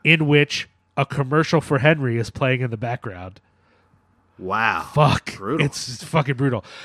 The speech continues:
Speaker 1: And the weird thing is, it's entirely set in Chicago,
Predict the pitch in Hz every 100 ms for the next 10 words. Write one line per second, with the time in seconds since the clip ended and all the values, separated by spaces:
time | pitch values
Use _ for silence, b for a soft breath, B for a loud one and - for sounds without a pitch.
0 | B B 175 165 160 160 330 381 190 160
1 | 143 160 151 143 285 254 196 - 170 143
2 | - - 220 247 160 120 113 123